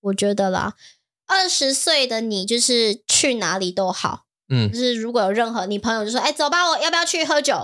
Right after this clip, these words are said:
Speaker 1: 然后你就会：“哦，好啊。”
Speaker 2: OK，OK，OK。
Speaker 1: 有谁会去？“呃，不知道。”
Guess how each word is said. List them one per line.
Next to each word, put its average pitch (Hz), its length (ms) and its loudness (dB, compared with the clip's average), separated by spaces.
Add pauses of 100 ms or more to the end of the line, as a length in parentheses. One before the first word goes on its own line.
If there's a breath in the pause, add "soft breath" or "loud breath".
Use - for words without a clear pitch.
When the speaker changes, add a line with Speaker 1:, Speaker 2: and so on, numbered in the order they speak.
(140)
Speaker 1:
然 202 80 -6
后 220 60 0
你 220 120 2
就 220 120 2
会 233 80 -2
：“哦， 240 460 2
好 135 80 0
啊。” 175 140 2
Speaker 2:
OK，OK，OK。 165 440 0
Speaker 1:
有 135 60 2
谁 135 160 0
会 320 160 2
去 320 140 -2
？“呃， 214 500 0
不 202 120 -10
知 196 120 -6
道。” 185 240 -2